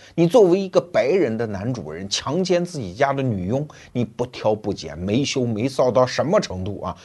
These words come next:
所以这是一个道德上的严重污名。而更重要的证据呢，是他父亲被告发之后就跑掉了，带着全家老婆就跑掉了，也没人追究这件事情。所以有人就怀疑啊，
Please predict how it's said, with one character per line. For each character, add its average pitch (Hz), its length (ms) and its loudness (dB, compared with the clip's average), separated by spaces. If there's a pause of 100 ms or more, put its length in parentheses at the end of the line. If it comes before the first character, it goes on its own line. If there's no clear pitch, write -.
所 101 120 -4
以 98 60 -2
这 101 140 -8
是 92 160 -8
一 98 80 -10
个 117 100 -4
道 120 260 0
德 92 140 -4
上 101 180 -8
的 82 80 -8
严 95 360 -2
重 214 140 2
污 95 220 -6
名。 87 240 -6 (320)
而 226 120 6
更 311 280 2
重 160 160 4
要 139 140 8
的 120 80 2
证 127 260 -2
据 110 180 -2
呢， 104 140 -6 (200)
是 190 120 0
他 208 120 4
父 208 200 0
亲 160 160 0
被 160 120 2
告 160 180 0
发 165 200 -4
之 165 120 -4
后 170 140 2
就 196 100 8
跑 90 320 2
掉 135 200 8
了， - 180 -4
带 123 120 0
着 110 140 -6
全 120 240 -6
家 147 120 2
老 107 140 2
婆 113 140 -2
就 123 80 2
跑 127 240 -6
掉 104 180 0
了， 85 80 -6 (240)
也 110 160 2
没 87 360 -4
人 110 280 0
追 87 200 -6
究 82 200 -8
这 80 120 -12
件 82 200 -12
事 95 200 -6
情。 - 120 -10 (220)
所 139 100 2
以 135 80 8
有 110 160 4
人 117 140 2
就 123 100 6
怀 110 220 2
疑 110 220 0
啊， 113 120 -2